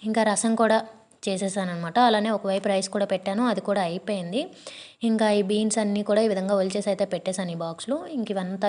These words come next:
ఈ ప్లాట్‌ఫామ్ అంతా కొద్దిగా ఖాళీ చేసి పెట్టేయాలి. ఇంక ఈ లోపల మా బాబు కూడా స్కూల్కి వెళ్ళి అయితే వచ్చేసాడు. ఇంకా డ్రెస్ అది చేంజ్ చేసేసి లంచ్ అది చేసేసాము. ఇంకా నేను డైరెక్ట్ ఈవినింగ్ టైమ్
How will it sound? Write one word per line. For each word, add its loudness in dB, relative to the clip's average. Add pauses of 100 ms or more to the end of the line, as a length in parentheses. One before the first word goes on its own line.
ఈ -4
ప్లాట్‌ఫామ్ -2
అంతా -2
కొద్దిగా -2
ఖాళీ 0
చేసి -4
పెట్టేయాలి. -2
ఇంక -2
ఈ 0
లోపల 0
మా -4
బాబు 0 (100)
కూడా 0
స్కూల్కి -4
వెళ్ళి -2
అయితే 0
వచ్చేసాడు. -4 (720)
ఇంకా 6
డ్రెస్ 2
అది 2 (100)
చేంజ్ 0
చేసేసి -2 (140)
లంచ్ 0
అది 2
చేసేసాము. -4 (160)
ఇంకా -2
నేను -4 (180)
డైరెక్ట్ -2 (180)
ఈవినింగ్ 0
టైమ్ 0